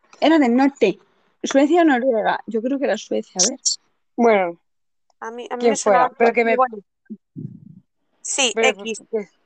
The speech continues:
Speaker 3: El, mm, se ha negado a hacerlo en bikini, cosa que entiendo, porque, vamos a ver, una cosa es que tengas que hacer un deporte dentro del agua, pues no te van a dejar dentro del agua con ropa,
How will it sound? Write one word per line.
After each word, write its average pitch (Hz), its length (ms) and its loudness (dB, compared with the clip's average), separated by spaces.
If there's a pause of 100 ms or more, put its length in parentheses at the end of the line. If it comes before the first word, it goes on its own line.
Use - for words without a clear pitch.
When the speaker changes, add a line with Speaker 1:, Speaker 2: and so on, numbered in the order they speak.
(160)
Speaker 3:
El, 233 800 0
mm, 220 440 -8 (680)
se - 140 0
ha 240 40 2
negado 247 220 2
a 240 40 4
hacerlo 233 240 -4
en 233 60 -8
bikini, 240 280 -8
cosa 220 220 -8
que 214 80 -8
entiendo, 220 420 -6
porque, 247 300 -8
vamos 202 300 -10
a 208 40 -4
ver, 233 240 -4
una 214 180 -6
cosa 226 200 -10
es 220 60 -16
que 226 100 -16
tengas 233 240 -4
que 233 60 -10
hacer 226 120 -6
un 233 80 -4
deporte 233 320 -4
dentro 233 200 -4
del 214 100 0
agua, 220 240 2
pues 196 140 -10
no 190 60 -12
te 202 80 -8
van 202 100 0
a 202 40 -4
dejar 202 200 -6
dentro 196 160 -10
del 196 100 -8
agua 190 180 -4
con 202 140 -6
ropa, 220 280 -2